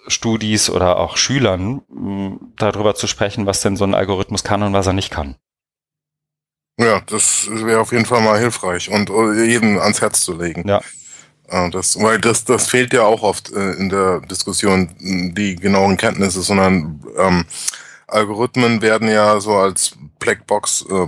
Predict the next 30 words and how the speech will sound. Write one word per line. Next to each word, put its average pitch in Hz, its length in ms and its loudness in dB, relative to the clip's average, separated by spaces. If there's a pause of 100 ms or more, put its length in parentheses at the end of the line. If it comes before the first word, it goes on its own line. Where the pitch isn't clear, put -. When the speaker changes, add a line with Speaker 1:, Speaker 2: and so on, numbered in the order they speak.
Speaker 2:
behandelt. 85 600 0
Speaker 1:
Mhm. 107 220 0 (1000)
Speaker 2:
Also 117 140 0
es 107 100 0
war, 110 100 4
oder 107 200 4
es 90 140 -4
ist 87 140 -8
so 101 160 -2
wie 104 100 0
jetzt 95 220 0
auch 85 160 -2
bei 98 180 2
dem, 95 240 2 (300)
das - 140 -4
hatten 98 100 2
wir, 98 100 2
glaub 98 160 2
ich, 95 160 -2
im 98 200 0
letzten, 104 460 0
in 190 40 0
der 190 80 2
letzten 147 300 0
Folge 104 280 2
der 101 120 2
Vortrag 101 440 -2
von 101 160 -2
Jörg 95 220 0
Träger, 113 500 2